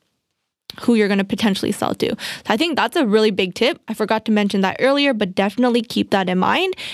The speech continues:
And then write all of this down so you have that clear idea and image right in front of you and the visual right in front of you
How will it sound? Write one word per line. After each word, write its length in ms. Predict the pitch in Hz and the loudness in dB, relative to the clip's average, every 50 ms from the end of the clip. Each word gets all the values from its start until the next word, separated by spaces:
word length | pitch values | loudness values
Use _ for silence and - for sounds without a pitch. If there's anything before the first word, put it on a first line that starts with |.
| - - - | -10 -2 0
And 180 | 240 254 247 | 2 2 4
then 180 | 302 302 277 240 | 2 2 2 2
write 240 | 214 233 233 196 - - | 2 2 0 0 0 0
all 220 | 208 220 269 320 | 2 2 2 2
of 100 | 330 269 | 0 0
this 220 | 226 262 247 202 180 | 2 0 0 0 -2
down 420 | - - 196 208 214 196 - - | 0 0 2 2 2 0 -2 -6
so 140 | - - 208 | -4 -2 0
you 140 | 202 202 214 | 0 0 0
have 280 | - - 208 240 254 | 0 0 0 0 2
that 220 | 226 233 190 - - | 0 0 -2 -2 -8
clear 240 | - - 226 208 | -4 0 0 2
idea 480 | 196 196 190 202 196 196 190 190 190 - - - | 2 0 0 0 0 2 2 2 0 -2 -2 -2
and 120 | 214 196 - | -2 -2 0
image 400 | - - 214 202 196 185 185 202 196 | 0 2 2 2 2 0 -2 -2 0
right 240 | 196 202 196 202 202 | 2 2 2 2 2
in 120 | 226 214 214 | 0 0 0
front 240 | - 202 196 202 202 | 0 0 2 2 2
of 140 | 208 202 220 | 2 0 0
you 220 | 262 311 339 349 - - | 2 2 2 0 2 2
and 100 | 220 214 | 4 4
the 60 | 214 | 4
visual 440 | 190 175 214 214 185 208 208 202 185 | 4 2 2 2 2 0 0 0 2
right 180 | 202 202 196 | 0 0 0
in 100 | 202 202 | -2 -2
front 220 | 202 - 196 190 190 | -2 -2 0 0 0
of 100 | 185 185 | 0 0
you 240 | 196 190 185 190 | 2 2 2 0